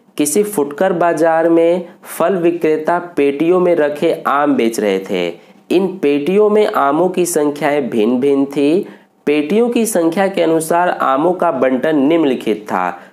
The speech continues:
तो हमें आमों की संख्या और पेटियों की संख्या दी गई है। आगे हमसे कहा गया है कि एक पेटी में रखे आमों की माध्य संख्या ज्ञात कीजिए। आपने माध्य ज्ञात करने की किस विधि का प्रयोग किया है?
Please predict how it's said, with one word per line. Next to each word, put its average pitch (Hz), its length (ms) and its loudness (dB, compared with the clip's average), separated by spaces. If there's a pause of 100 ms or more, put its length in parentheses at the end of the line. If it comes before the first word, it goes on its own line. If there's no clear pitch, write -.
(160)
तो 131 80 0
हमें 135 240 0
आमों 123 380 0
की 156 140 -2
संख्या 156 520 -2
और 135 200 0 (120)
पेटियों 123 340 0
की 143 120 -2
संख्या 143 380 0
दी 139 220 0
गई 143 180 2
है। 160 320 0 (360)
आगे 143 260 2
हमसे 196 300 0
कहा 180 240 -2
गया 165 200 2
है 165 100 2
कि 185 340 0 (300)
एक 208 380 2
पेटी 170 340 2
में 185 140 2
रखे 180 340 0
आमों 151 460 0
की 180 200 -2
माध्य 156 480 0
संख्या 147 400 0
ज्ञात 139 340 0
कीजिए। 143 580 0 (280)
आपने 151 340 0
माध्य 151 440 0
ज्ञात 143 300 -2
करने 135 320 0
की 147 180 -2
किस 165 280 -2
विधि 123 260 0
का 123 160 0
प्रयोग 123 480 -2
किया 101 240 0
है? 85 260 -6